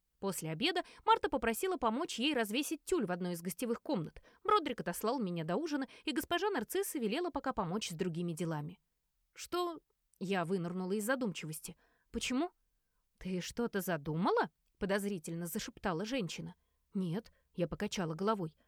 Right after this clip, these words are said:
"С чего ты взяла?" Пусть бы Марта и была единственным хранителем моей тайны, за исключением разве что ведьмы, что провела ритуал, я не так уж сильно питала к ней доверие.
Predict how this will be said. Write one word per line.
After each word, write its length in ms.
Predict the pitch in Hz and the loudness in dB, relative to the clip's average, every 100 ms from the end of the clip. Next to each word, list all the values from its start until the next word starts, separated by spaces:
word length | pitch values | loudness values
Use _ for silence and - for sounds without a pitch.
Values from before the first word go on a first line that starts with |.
| _ | _
"С 60 | - | -2
чего 220 | 359 349 | 2 2
ты 100 | 180 | 0
взяла?" 340 | 185 269 208 - _ _ - - - - | 2 2 0 -6 _ _ -20 -20 -4 4
Пусть 160 | 403 | 4
бы 100 | 294 | 4
Марта 280 | 330 349 330 | 4 4 2
и 40 | |
была 180 | 285 381 | 2 4
единственным 580 | 466 226 226 - 208 208 | 6 6 2 0 0 0
хранителем 560 | 202 233 240 214 208 214 | 2 2 2 0 0 2
моей 200 | 226 247 | 2 2
тайны, 380 | 440 403 175 - | 2 2 2 0
за 140 | 202 | 0
исключением 600 | 247 269 269 240 196 202 | 0 0 -2 0 2 2
разве 260 | 208 180 208 | 2 2 0
что 160 | - 339 | 0 4
ведьмы, 380 | 349 208 170 | 6 6 4
что 200 | 160 175 160 | 0 0 0
провела 320 | 180 202 180 | 0 2 2
ритуал, 360 | 170 320 415 - - - | 2 2 2 2 -6 2
я 100 | 403 | 2
не 100 | 403 | 4
так 160 | 466 240 | 0 0
уж 100 | - | 0
сильно 280 | 320 294 | 0 2
питала 320 | 214 208 233 220 | 2 2 2 2
к 80 | |
ней 120 | 196 196 | 0 0
доверие. 440 | 190 156 151 | 0 -2 -6